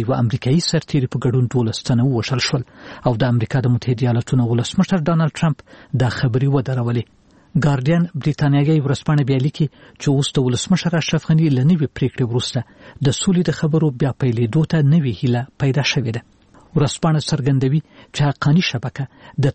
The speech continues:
طالبانو تر ډلې ډېره پخوا جوړه شوې ده او د دې شبکې د مشر جلال الدین حقاني په مشرۍ یې د پخواني شوروي اتحاد د ځواکونو پر ضد د افغانانو په جګړه کې فعاله ونډه لرله چې بیا وروسته له طالبانو سره یو ځای شوه. دا شبکه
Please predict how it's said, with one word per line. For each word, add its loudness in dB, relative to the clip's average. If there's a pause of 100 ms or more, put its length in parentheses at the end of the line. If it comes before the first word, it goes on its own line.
طالبانو 2
تر -4
ډلې 2
ډېره 0
پخوا -2 (100)
جوړه -2
شوې 0
ده -6 (420)
او 4
د 0 (100)
دې 4 (120)
شبکې -2 (100)
د -2 (120)
مشر 0
جلال 0
الدین 0
حقاني 0
په -2
مشرۍ 0
یې -2 (420)
د 0
پخواني 2
شوروي 0
اتحاد -2
د -2
ځواکونو 0
پر -4
ضد -2 (340)
د 0
افغانانو 0
په -4
جګړه 0
کې 2
فعاله 2
ونډه 0
لرله -2 (360)
چې -2
بیا 2
وروسته 0
له 2 (120)
طالبانو 0
سره 0
یو -2
ځای 0
شوه. -4 (320)
دا 2
شبکه -2